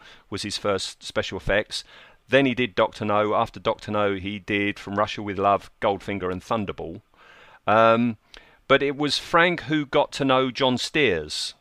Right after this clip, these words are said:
when John Steers used to arrive with the models that he had made.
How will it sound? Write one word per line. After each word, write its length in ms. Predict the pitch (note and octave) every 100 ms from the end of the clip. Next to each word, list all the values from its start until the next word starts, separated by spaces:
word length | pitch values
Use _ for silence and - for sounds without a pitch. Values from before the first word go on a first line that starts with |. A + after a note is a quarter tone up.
| -
when 180 | G#2+ G2
John 220 | G2 G2
Steers 360 | - G#2+ F#2+ G2
used 200 | F#2 -
to 100 | F#2
arrive 360 | F2 F2+ E2+
with 160 | F#2 D#2+
the 80 | F2+
models 340 | F2 E2+ D#2+
that 140 | F2
he 120 | - E2+
had 140 | D#2+
made. 400 | E2 D#2+ E2 -